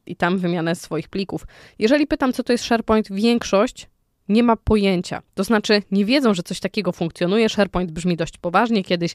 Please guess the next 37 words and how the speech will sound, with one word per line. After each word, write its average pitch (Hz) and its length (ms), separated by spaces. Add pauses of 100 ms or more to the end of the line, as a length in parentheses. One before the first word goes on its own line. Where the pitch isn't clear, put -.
(120)
rozwiązanie 190 600
SharePointowe 185 560
było 165 200
tak - 140
naprawdę 175 360
takim 170 240
rozwiązaniem 165 520
serwerowym 202 680 (320)
i 226 80
to 226 160
nie 185 260
było 208 360
przeznaczone 185 640
dla 170 140
małych 165 320
firm. 165 280 (400)
Tak 233 160
jak 233 180
Outlook 214 520 (240)
może 277 220
być 226 140
wykorzystywany 208 680
wszędzie. - 460 (140)
Tak - 260
kiedyś 269 380
SharePoint, 185 640 (180)
no 233 120
to 269 180
trzeba 196 280
było 185 220
tak - 200
naprawdę 180 400
bardzo 185 420
dużo 170 220
zainwestować 165 640
w - 80
sprzęt - 420